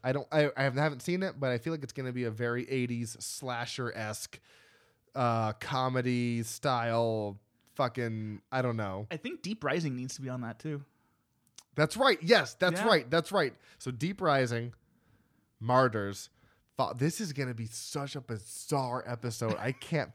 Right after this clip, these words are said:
Speaker 1: fucking wait to talk about this. Oh my God, this is gonna be so much fun. This is gonna be a lot of fun. Okay, so befo-, before we go here, anything else you wanted to say on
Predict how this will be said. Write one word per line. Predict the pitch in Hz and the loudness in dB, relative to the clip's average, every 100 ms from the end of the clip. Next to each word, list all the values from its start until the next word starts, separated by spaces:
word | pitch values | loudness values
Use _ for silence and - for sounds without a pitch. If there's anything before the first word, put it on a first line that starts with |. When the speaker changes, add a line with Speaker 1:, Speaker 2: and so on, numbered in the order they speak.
| - | -2
Speaker 1:
fucking | 131 - 127 123 127 | -2 0 -4 -6 -8
wait | 131 139 127 | -4 -4 -4
to | 131 | -8
talk | 123 117 131 135 143 | -10 -10 -8 -8 -6
about | 131 110 107 | -4 -6 -4
this. | 123 117 113 _ _ | -2 -2 -6 _ _
Oh | 139 143 143 | -6 -2 -2
my | 127 117 | -4 -4
God, | 113 123 113 107 | -6 -8 -6 -8
this | 110 | -10
is | - | -10
gonna | 127 | -6
be | 117 | -6
so | 107 117 | -6 -8
much | 104 101 | -10 -10
fun. | - 98 92 - _ _ _ _ _ _ _ _ _ - | -10 -10 -10 -16 _ _ _ _ _ _ _ _ _ 2
This | 170 160 | 2 4
is | 156 | 2
gonna | 151 147 | 4 6
be | |
a | 135 | 6
lot | 127 123 | 6 4
of | |
fun. | 120 110 | 0 2
Okay, | 147 147 135 | 4 4 4
so | 120 151 143 | 2 2 2
befo-, | 139 147 151 139 180 | 0 0 0 0 -6
before | 151 - 202 | -6 -2 -2
we | 196 | -2
go | 165 139 131 | 0 2 2
here, | 117 123 120 - | 2 -2 -2 -2
anything | 180 220 208 196 | 0 0 0 0
else | 160 147 | 0 0
you | 143 | -2
wanted | 135 135 | -2 -2
to | 131 | -4
say | 117 - 131 | -6 -2 -2
on | 123 127 131 131 123 | 0 0 0 0 -2